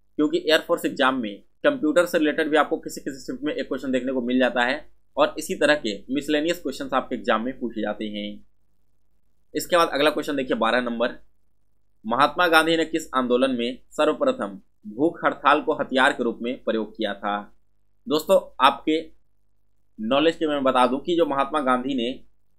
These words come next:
अहमदाबाद की हड़ताल के दौरान ही भूख हड़ताल को सबसे पहले हथियार के रूप में अपनाया था, और यह जो अहमदाबाद का हड़ताल है, यह आपका उन्नीस सौ अठारह में किया गया था।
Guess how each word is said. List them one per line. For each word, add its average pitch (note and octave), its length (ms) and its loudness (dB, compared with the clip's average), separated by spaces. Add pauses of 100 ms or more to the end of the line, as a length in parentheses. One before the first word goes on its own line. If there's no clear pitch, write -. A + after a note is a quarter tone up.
(640)
अहमदाबाद D#3+ 760 6
की D#3+ 60 -6
हड़ताल D3 360 2
के C#3 100 -2
दौरान A#2 380 4
ही G2+ 180 -12 (220)
भूख D#3+ 360 -2
हड़ताल C#3+ 300 4
को D#3 100 -6
सबसे C#3 260 -6
पहले C3+ 220 -2
हथियार B2+ 300 -2
के B2+ 80 -4
रूप B2 140 -2
में B2+ 80 -6
अपनाया A2+ 360 0
था, B2+ 180 -4 (420)
और D3 240 0
यह E3+ 80 4
जो E3+ 120 4
अहमदाबाद C#3+ 640 2
का C#3 80 -2
हड़ताल B2+ 340 2
है, B2+ 120 -2 (180)
यह D#3+ 80 2
आपका D3 300 0
उन्नीस C3 300 -2
सौ D#3+ 80 0
अठारह B2+ 460 0
में C3 220 -4
किया A2 260 -2
गया G#2+ 240 -2
था। G#2+ 420 -4